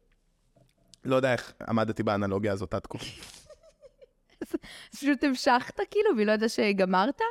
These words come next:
Speaker 1: היא יצאה לי
Speaker 2: כאילו,
Speaker 1: כמה
Speaker 2: אתה
Speaker 1: פעמים.
Speaker 2: הסתרת גמירה, זה מה שאתה אומר?
Speaker 1: הסתרתי גמירה.
Speaker 2: <laughs> הסתרת גמירה. יפה, זה,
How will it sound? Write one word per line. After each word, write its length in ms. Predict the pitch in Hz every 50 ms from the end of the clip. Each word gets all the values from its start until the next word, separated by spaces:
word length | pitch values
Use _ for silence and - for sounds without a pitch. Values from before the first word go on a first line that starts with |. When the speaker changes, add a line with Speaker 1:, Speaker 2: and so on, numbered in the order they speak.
| - _ -
Speaker 1:
היא 140 | - - -
יצאה 260 | - - - 113 131
לי 80 | 175 202
Speaker 2:
כאילו, 120 | 311 233
Speaker 1:
כמה 80 | 233 277
Speaker 2:
אתה 80 | - -
Speaker 1:
פעמים. 200 | 233 220 247 226
Speaker 2:
הסתרת 640 | - - - - - - 220 226 233 262 - - 311 285
גמירה, 320 | 330 311 330 349 330 349 349 320
זה 80 | 220 208
מה 80 | 226 254
שאתה 180 | - - 311
אומר? 160 | 302 285 320
Speaker 1:
הסתרתי 480 | 349 370 370 - - 180 180 170 180 202
גמירה. 340 | 165 160 156 147 143 - 123
Speaker 2:
<laughs> 0 |
הסתרת 480 | - - - - 320 302 294 294 - 285 240 240 -
גמירה. 280 | 214 220 214 196 196 - - - - - - - - - -
יפה, 200 | 330 269 - 339 392 262 262
זה, 360 | 214 226 240 247 269 285